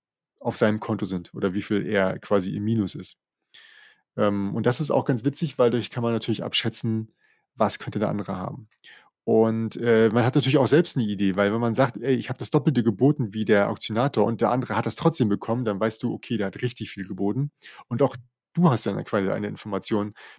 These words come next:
mit der du was machen kannst. Und das ist dieses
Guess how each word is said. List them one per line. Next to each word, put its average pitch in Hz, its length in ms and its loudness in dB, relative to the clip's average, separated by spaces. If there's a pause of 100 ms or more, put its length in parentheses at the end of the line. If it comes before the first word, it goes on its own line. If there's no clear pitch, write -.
mit 113 80 -2
der 117 80 4
du 107 100 2
was 98 160 0
machen 104 200 0
kannst. 147 300 0 (440)
Und 110 280 2
das 113 120 2
ist - 280 -2
dieses 135 400 0